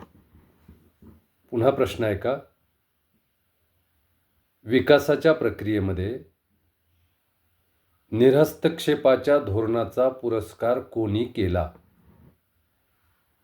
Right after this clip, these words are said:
आपली एवढी तयारी पाहिजे की आपल्याला ताबडतोब उत्तर यायला पाहिजे. आणि जर कन्फ्युजन असेल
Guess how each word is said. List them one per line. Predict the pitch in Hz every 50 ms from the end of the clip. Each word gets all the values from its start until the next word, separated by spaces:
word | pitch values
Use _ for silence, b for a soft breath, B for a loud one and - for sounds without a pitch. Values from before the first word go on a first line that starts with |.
| _ _ _ _ _ _ _ _ _ _ _ _ _ _ _ _ _ _ _ _ _ _ _ _ _ _ _ _ _ _ _ _ _ -
आपली | 107 98 143 147
एवढी | 139 131 127 135 147 147
तयारी | 151 135 127 123 123 120
पाहिजे | 120 120 110 110 107 117
की | 113 -
आपल्याला | 120 117 120 123 120 123 127 -
ताबडतोब | - 117 113 113 131 131 127 - 160 165 160 147
उत्तर | 131 - - - 147 151 170 185 180 - - _ _ _ _ _ _ _ _ _ _ _ _ - - - _ _ _ _ _ _ _ _ _ _ _ _ _ _
यायला | - 113 107 104 101 104 110
पाहिजे. | - - 92 87 82 80 80 85 - _ _ _ _ _ _ _ _ _ _ _ _ _ _ _ _ _ _ _ _ _ _ _ _ _ _ _ _ _ _ _ _
आणि | - 120 135
जर | 127 120 170 196 180
कन्फ्युजन | - 151 131 123 - 143 131 120 127 120 117
असेल | 107 90 - 117 104 92 82